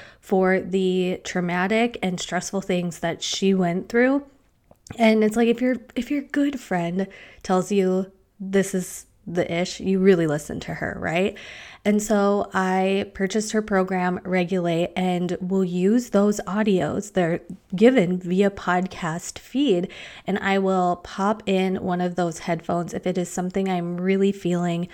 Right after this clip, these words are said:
stuck on. And actually, one of the Regulate audios is on intrusive thoughts. And in that Regulate audio, she talks about actually one of the intrusive thoughts that I was having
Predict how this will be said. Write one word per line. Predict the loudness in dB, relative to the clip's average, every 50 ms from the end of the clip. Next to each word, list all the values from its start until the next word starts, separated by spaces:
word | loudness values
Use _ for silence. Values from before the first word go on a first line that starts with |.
| -14 -20 -20 -20 -14
stuck | -12 -6 0 2 2 2 2 0
on. | -4 -4 -4 -4 -4 -2
And | -2 -2 -2
actually, | -2 -4 -6 -6 -6 -4 -2 2 2 2
one | 2 2 2 2 2
of | 2 2
the | 0 0
Regulate | 2 0 0 0 0 0 0 2 0 0 0 -2
audios | -4 -4 -2 -2 0 0 0 0 0 -2 -2 -4 -10 -16 -20 -20 -20 -20 -4 _
is | 2 4 4 4 4 2 0 -4
on | -4 -2 0 0 0 -2 -2
intrusive | -2 -2 -4 -2 -2 -2 -2 -2 -4 -6 -6
thoughts. | -4 -2 -2 -2 -2 -4 -8 -12 -12 -4 0
And | 2 2 4 2 2 -2
in | -2 0 2 4 4 6
that | 4 4 2 2
Regulate | 0 0 2 2 2 2 2 2 0 0 -2 -4
audio, | -2 -2 2 2 4 4 4 4 2 2 -2 -6 -12 -20 -20 -20 -20 -16 -12
she | -8 0 4 6 6 6 6 6 4 0 -2 -8
talks | -10 -4 0 0 0 0 -2 -6 -8 -4
about | -2 0 0 2 2 2 2 0 -2 -6 -4 -2
actually | -2 -2 0 0 2 2 4 4
one | 2 0 0 0
of | 0 -2 -2 0
the | 0 2 2 4 2 2 2 0
intrusive | 0 -2 -4 -4 -4 -4 -6 -8 -8
thoughts | -6 -4 -4 -4 -6 -4 -4
that | -4 -4 -4 -4
I | -4 -2 0 2
was | 2 2 0 0
having | -2 -2 -2 0 0 2 2 0 0 -2 -6